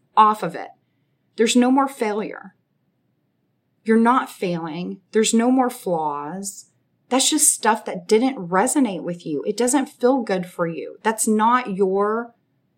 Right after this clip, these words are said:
path. It's not your vibe. It's not your frequency. And when you can stop allowing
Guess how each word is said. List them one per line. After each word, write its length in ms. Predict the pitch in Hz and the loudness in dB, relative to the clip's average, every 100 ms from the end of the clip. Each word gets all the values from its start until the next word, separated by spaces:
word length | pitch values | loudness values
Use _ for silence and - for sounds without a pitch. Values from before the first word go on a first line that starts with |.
| _ _ _ _ | _ _ _ _
path. 760 | - 294 403 165 - 175 _ _ _ | -2 -2 0 -4 -6 -16 _ _ _
It's 180 | 214 - | -4 2
not 160 | 277 | 2
your 200 | 285 302 | 2 -2
vibe. 720 | - 254 359 370 175 165 190 185 _ _ _ _ _ _ _ _ _ | 0 0 0 -2 -4 -6 -16 -20 _ _ _ _ _ _ _ _ _
It's 200 | 220 - | -6 -2
not 160 | 285 | 0
your 140 | 285 269 | -2 -6
frequency. 1040 | - 247 262 262 226 - - 156 - 180 _ _ _ _ _ _ _ _ _ _ - | -6 -4 -4 -4 -6 -8 -10 -12 -12 -20 _ _ _ _ _ _ _ _ _ _ -2
And 100 | 214 | 0
when 120 | 240 | 0
you 100 | 240 | -2
can 340 | 254 233 214 - _ _ _ _ _ _ _ _ _ _ _ _ _ _ _ _ _ | -2 -2 -2 -8 _ _ _ _ _ _ _ _ _ _ _ _ _ _ _ _ _
stop 600 | - - - 247 254 294 - | -2 -2 0 0 0 -2 -2
allowing 880 | 247 196 196 202 208 185 175 170 | -2 0 -2 -2 -4 -4 -6 -6